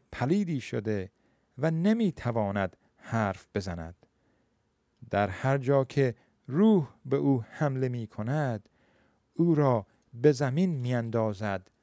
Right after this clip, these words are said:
دهانش کف می کند، دندان به هم می ساید و تمام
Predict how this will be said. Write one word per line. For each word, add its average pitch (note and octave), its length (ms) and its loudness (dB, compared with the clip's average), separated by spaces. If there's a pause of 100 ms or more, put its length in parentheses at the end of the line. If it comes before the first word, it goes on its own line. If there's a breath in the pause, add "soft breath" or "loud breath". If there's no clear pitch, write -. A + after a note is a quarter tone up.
(640)
دهانش F3 640 0 (260)
کف - 380 -2
می C3 160 -4
کند، G2+ 480 -8 (720)
دندان C3 520 0
به B2+ 80 -2
هم B2+ 200 -2
می C3 280 -2
ساید A#2+ 480 0 (480 soft breath)
و D3+ 100 -2
تمام G3+ 600 -2